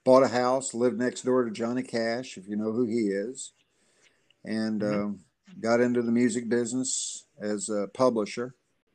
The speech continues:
Speaker 1: And, um, um, so we had a, you know, a good time during the seventies and eighties, part of the nineties, and, um, then came down here to Gulf Shores and, um,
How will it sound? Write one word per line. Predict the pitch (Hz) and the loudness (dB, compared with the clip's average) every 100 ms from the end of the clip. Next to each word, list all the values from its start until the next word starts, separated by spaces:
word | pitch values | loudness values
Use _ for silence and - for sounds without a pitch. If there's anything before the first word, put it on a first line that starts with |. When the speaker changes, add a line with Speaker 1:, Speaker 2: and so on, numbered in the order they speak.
| - | -10
Speaker 1:
And, | 110 110 110 107 | -6 -4 -4 -4
um, | 107 101 101 98 - _ _ _ _ - - - | -4 -4 -6 -10 -18 _ _ _ _ -20 -18 -14
um, | 220 110 - - 101 _ - | -12 -10 -10 -10 -12 _ -2
so | 202 220 | 2 4
we | 196 180 | 6 6
had | 175 | 6
a, | 143 151 | 4 2
you | 170 | 0
know, | 165 147 | 2 2
a | |
good | 147 156 | 4 4
time | 143 143 143 131 - | 4 4 4 0 -2
during | 139 131 127 | 4 4 4
the | |
seventies | - 120 117 113 104 | 4 2 2 -2 -4
and | 101 | -2
eighties, | 98 107 - - _ _ _ _ _ - | -2 -4 -10 -16 _ _ _ _ _ 4
part | 139 131 | 8 8
of | |
the | 110 | 4
nineties, | 104 104 101 120 - - _ _ - | 0 -2 -6 -8 -14 -20 _ _ -16
and, | 110 113 110 | -12 -10 -8
um, | 107 107 104 98 _ _ _ | -8 -8 -12 -16 _ _ _
then | 131 123 | 0 0
came | 131 120 | 2 4
down | 123 123 | 4 4
here | 123 123 | 4 2
to | |
Gulf | 110 127 131 | 4 4 2
Shores | - 131 127 156 156 - - _ - | 2 2 4 0 -6 -10 -12 _ -12
and, | 107 117 107 | -8 -6 -6
um, | 110 104 104 104 | -6 -6 -8 -12